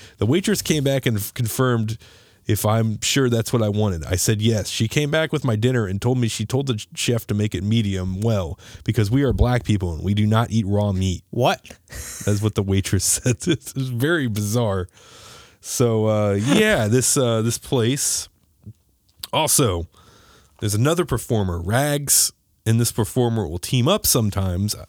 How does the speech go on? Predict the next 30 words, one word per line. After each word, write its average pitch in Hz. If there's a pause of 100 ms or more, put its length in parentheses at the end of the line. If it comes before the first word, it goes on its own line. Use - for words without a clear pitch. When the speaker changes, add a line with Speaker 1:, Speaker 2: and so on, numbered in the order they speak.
(140)
Speaker 1:
I 101
can't 151
show 139
you 113
video. 107
It's 92
not 311
that 156
exciting, 120 (640)
but 95
if 90
you 107
wanna 107
watch 98
it, 92
watch 95
it 95
anyways. 98
It's 98
another 139
performer 127
at 104
the 95
Grand 104
Palladium. 92 (640)
His 101
name 123
is 98
Paul 139
Jackson. 113